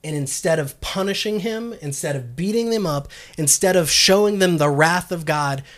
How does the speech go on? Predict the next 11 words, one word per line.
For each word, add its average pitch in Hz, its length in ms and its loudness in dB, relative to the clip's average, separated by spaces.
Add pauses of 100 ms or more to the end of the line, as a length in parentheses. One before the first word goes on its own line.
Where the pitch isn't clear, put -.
(120)
we 151 120 -2
surround 160 640 0
this 156 140 -2
couple. 113 480 -8 (160)
He 190 180 0
leads 180 280 2
worship 175 380 0
for 147 120 -4
us 135 160 -2
next 165 420 0
week 131 400 -8